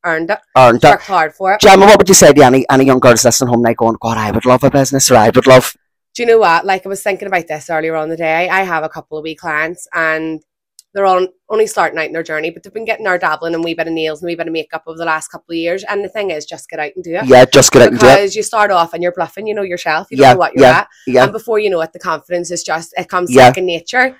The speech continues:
Speaker 2: Yeah.
Speaker 1: So it really is a wee bit fake it till you make it.
Speaker 2: Yeah, yeah.
Speaker 1: Um, but it will come as long as you just keep at it.
Speaker 2: Practice makes perfect,
Speaker 1: Yeah,
Speaker 2: Gemma.
Speaker 1: a hundred percent.
Speaker 2: Practice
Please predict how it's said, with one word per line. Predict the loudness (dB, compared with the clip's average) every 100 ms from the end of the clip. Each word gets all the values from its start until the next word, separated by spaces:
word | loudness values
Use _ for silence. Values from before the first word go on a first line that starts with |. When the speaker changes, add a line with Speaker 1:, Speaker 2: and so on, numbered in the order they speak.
| _
Speaker 2:
Yeah. | 2 4
Speaker 1:
So | 4 4
it | 2
really | 0 0 0
is | 0
a | -2
wee | -6
bit | -6
fake | -6 -8 -8 -10
it |
till | -8
you | -6
make | -6 -8 -6
it. | -6 -6 0
Speaker 2:
Yeah, | 4 6 4
yeah. | 0 4 4
Speaker 1:
Um, | 2 -6 _
but | -2
it | 2
will | 2 0
come | -2 -2 -2
as | -6 -4
long | -2 -2
as | -4
you |
just | -4 -6 -8
keep | -6 -2
at | 0
it. | 0 -4 0
Speaker 2:
Practice | 4 4 4 4
makes | 4 4
perfect, | 4 4 4 2
Speaker 1:
Yeah, | 6 6
Speaker 2:
Gemma. | 6 4
Speaker 1:
a |
hundred | -2 -6 0
percent. | 6
Speaker 2:
Practice | 8 8 6 4 4